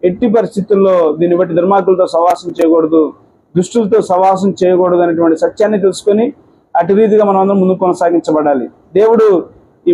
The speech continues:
మాటలు వినికిడిలో దీవించి ఆశీర్వదించును గాక. మరి ఈ ఉదయకాలపు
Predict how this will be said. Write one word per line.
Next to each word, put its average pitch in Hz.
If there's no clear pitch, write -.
మాటలు 196
వినికిడిలో 196
దీవించి 196
ఆశీర్వదించును 175
గాక. 151
మరి 202
ఈ -
ఉదయకాలపు 226